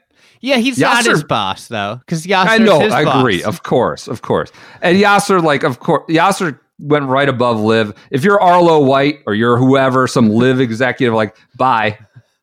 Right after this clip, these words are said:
Speaker 2: Yasser's the boss, and you're, you, it was a good year, and it was a one-year thing.
Speaker 1: Yeah, well, the thing about,
Speaker 2: But
Speaker 1: I, I mean, any, uh, C E Os report to chairmen of the board.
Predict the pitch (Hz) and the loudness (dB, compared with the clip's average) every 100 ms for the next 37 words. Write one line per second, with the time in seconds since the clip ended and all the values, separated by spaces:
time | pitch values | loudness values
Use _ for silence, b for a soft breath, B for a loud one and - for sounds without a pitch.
0 | _ _ - 131 165 165 160 131 135 135 | _ _ -6 -2 0 0 -2 -2 -2 0
1 | 131 131 - - 110 127 139 110 123 131 | 0 0 -2 -2 0 2 0 -4 -2 0
2 | 127 113 127 131 117 170 151 151 143 135 | 0 -4 -6 -6 -2 -2 0 0 2 0
3 | 120 - _ _ - 123 127 117 127 139 | -2 -8 _ _ -4 0 2 2 0 2
4 | 131 127 120 107 78 - b b b 107 | 2 0 -2 -4 -6 -8 b b b -6
5 | 190 220 214 240 220 202 226 269 269 220 | -4 -2 0 0 0 -4 -4 -2 -2 -2
6 | 214 202 180 185 - 208 233 226 214 233 | -2 -2 -2 -4 -2 -2 -2 -4 -4 -2
7 | 233 202 - 175 - 151 _ - 165 - | -2 -4 -4 -6 -6 -20 _ -18 -14 -8
8 | 233 220 214 214 170 175 180 185 160 147 | -6 -2 0 -2 -2 -6 -4 -6 -6 -10
9 | - 160 143 127 131 113 95 104 90 - | -6 -4 -4 -8 -10 -14 -12 -10 -10 -12